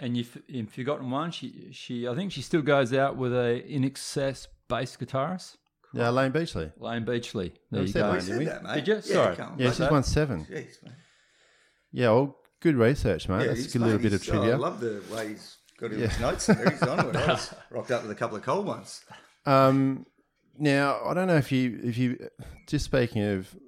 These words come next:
Speaker 2: old legends of the ladies, um, league, did you, have you guys heard that, um, interview with Jodie Cooper?
Speaker 3: Yeah,
Speaker 1: No.
Speaker 3: I did.
Speaker 2: Fucking
Speaker 3: Awesome.
Speaker 2: awesome interview.
Speaker 3: Yeah.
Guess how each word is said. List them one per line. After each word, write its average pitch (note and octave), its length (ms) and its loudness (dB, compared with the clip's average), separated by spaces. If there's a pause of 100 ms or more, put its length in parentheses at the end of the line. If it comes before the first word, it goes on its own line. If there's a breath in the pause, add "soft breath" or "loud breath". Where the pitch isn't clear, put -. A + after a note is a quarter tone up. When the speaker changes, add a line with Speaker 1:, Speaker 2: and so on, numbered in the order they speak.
(180)
Speaker 2:
old G#2+ 500 0
legends G2+ 540 -2
of F2+ 160 -2
the F#2+ 280 0
ladies, G2 640 -2
um, F#2 400 -2
league, G2+ 440 0 (180)
did C#3 180 -4
you, C#3 360 -2 (200)
have B2+ 80 -8
you C3+ 100 -6
guys G2 320 -4 (120)
heard F#2+ 200 -6
that, G2 220 -4
um, F#2 240 -6
interview F#2 360 -8
with E2+ 80 -10
Jodie F#2+ 220 -6
Cooper? E3 300 -6 (500)
Speaker 3:
Yeah, C3 220 0
Speaker 1:
No. C3 120 -4 (200)
Speaker 3:
I A2 40 -8
did. A#2+ 320 -2 (260)
Speaker 2:
Fucking A2 340 -4
Speaker 3:
Awesome. G2 240 0
Speaker 2:
awesome G2 280 -2
interview. F2+ 440 -6
Speaker 3:
Yeah. A#2 220 -2